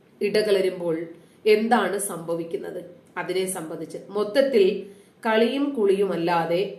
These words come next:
മറ്റൊന്നും ഈ വക ഐറ്റങ്ങൾക്ക് പറയാനില്ല. പക്ഷെ ഞാനിത് പബ്ലിക്കിൽ വന്ന് പറയുമ്പോൾ അതിൻ്റെ ആഫ്റ്റർ എഫക്റ്റ് എന്താണ്, ഇതിൻ്റെ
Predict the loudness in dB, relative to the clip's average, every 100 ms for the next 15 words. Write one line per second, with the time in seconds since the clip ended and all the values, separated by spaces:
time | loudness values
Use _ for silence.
0 | -10 -6 -6 2 4 4 2 -4 -10 -8
1 | -4 -2 -2 -4 -4 -6 -8 -8 -6 -4
2 | -4 -6 -8 -10 -10 -8 -6 -6 -6 -4
3 | -6 -6 -14 -20 -20 -20 _ _ -20 _
4 | -10 -6 -4 -4 -2 -2 -2 -2 -4 -4
5 | -6 -2 0 0 -2 -4 -2 -2 -4 -4
6 | -4 0 0 0 -2 -2 -6 -12 -20 -20
7 | _ -20 -6 -4 -2 0 -2 0 0 0
8 | -4 -2 0 2 2 0 2 2 4 4
9 | 2 2 -2 -10 -18 _ _ _ _ -8
10 | -4 -4